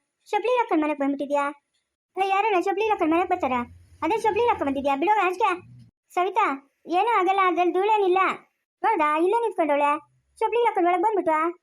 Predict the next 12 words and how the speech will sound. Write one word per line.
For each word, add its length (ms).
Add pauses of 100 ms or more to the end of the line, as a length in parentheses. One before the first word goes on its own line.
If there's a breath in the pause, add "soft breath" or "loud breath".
(420)
ಮೌ, 400
ಯಾವ್ರ? 240 (680)
ಏನ್ 120
ಎಂಟ್ರಾಮನ್ 320
ಎತ್ಕೊಂಡ್ 260
ಬಂದ್ಬಿಟ್ಟಿದ್ಯಾ 240
ನಮ್ಮ 140
ಎಂಟ್ರಾಮನ್ನ? 360 (520)
ಆ? 80 (840)
ಶಿವನಿಲ್ಲ, 460
ಶಿವನು? 640 (400)
ಅಯ್ಯಯ್ಯ, 360